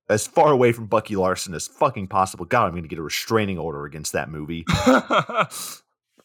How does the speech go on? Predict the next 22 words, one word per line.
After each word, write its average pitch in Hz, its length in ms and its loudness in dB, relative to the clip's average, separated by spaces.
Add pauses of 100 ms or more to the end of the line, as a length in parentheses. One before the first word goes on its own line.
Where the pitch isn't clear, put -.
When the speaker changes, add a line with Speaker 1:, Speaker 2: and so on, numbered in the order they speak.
(140)
Speaker 1:
Let's, 214 260 0
let's, 214 140 2
before 240 320 0
we 269 80 -2
go 208 140 4
on 208 100 6
to 185 60 -2
some 190 100 0
of 170 40 0
the 165 40 0
movies, 147 240 0
Mike, 131 300 0 (260)
what - 160 4
do 220 60 4
you 240 100 2
think 151 400 0
is 113 220 2
the 117 80 6
most 123 600 4 (320)
movie 156 560 4 (140)
apt 98 540 -2
cocktail 82 880 -2